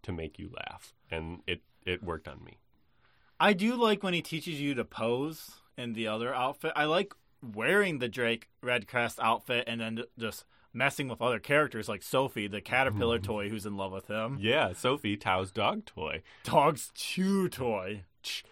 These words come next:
Speaker 1: chew toy, specifically,
Speaker 2: <laughs>
Speaker 1: yes.
Speaker 2: Yeah.
Speaker 1: Sophie's cute. She's one of the s-, early characters you meet because she's blocking the door to the kitchen in
Speaker 2: Yep.
Speaker 1: the, in the living room.
Speaker 2: Writes in her journal,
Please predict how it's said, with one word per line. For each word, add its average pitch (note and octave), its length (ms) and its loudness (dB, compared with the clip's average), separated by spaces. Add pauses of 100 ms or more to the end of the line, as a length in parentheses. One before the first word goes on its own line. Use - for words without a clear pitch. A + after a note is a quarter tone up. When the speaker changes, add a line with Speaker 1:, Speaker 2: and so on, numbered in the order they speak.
(140)
Speaker 1:
chew C#3+ 180 6
toy, E2+ 220 -2
specifically, A2+ 600 0
Speaker 2:
<laughs> D#2 60 0
Speaker 1:
yes. D#2+ 240 -6 (380)
Speaker 2:
Yeah. C#3 380 6 (520)
Speaker 1:
Sophie's D#3 420 4
cute. - 300 -4
She's D#3 180 -4
one D#3 140 2
of C3+ 60 0
the B2 80 -4
s-, - 320 -10
early A2+ 260 2
characters A2 460 -4
you G2+ 80 -4
meet F#2+ 240 -4
because F#2+ 260 -8
she's F#2 240 -8
blocking E2+ 560 -4
the D#2+ 80 -6
door E2+ 240 -4
to - 140 -16
the E2 80 -10
kitchen - 480 -8
in F2+ 100 -6
Speaker 2:
Yep. F2+ 140 0
Speaker 1:
the, D#2+ 260 -6
in F2 80 -4
the E2 80 -4
living D#2+ 280 -6
room. D#2 200 -10 (180)
Speaker 2:
Writes D3+ 280 2
in E3 80 0
her D#3+ 100 2
journal, C#3 600 -2